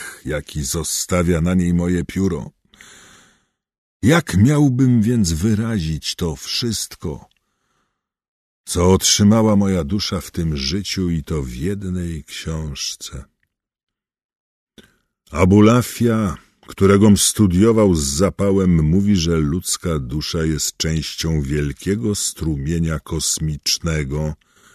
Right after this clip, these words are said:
który płynie przez wszystkie stworzenia. To jest jeden ruch, jedna siła.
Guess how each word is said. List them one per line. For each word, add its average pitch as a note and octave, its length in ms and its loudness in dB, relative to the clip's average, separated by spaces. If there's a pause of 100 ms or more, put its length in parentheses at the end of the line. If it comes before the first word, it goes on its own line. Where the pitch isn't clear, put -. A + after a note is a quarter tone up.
(480)
który G2 300 2
płynie A#2 440 8
przez - 260 2
wszystkie G2+ 460 2
stworzenia. B1+ 1080 -2 (1040)
To F3+ 140 4
jest D3+ 180 6
jeden C3+ 340 8
ruch, A2+ 420 4
jedna F#2 320 2
siła. G#1+ 840 -8